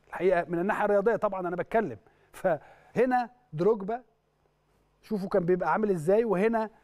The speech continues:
آه، آه، لاعب برضو، آم، بيبي،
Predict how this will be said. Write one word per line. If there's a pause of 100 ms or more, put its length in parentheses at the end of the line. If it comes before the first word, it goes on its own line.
(380)
آه،
آه،
لاعب
برضو،
آم، (560)
بيبي،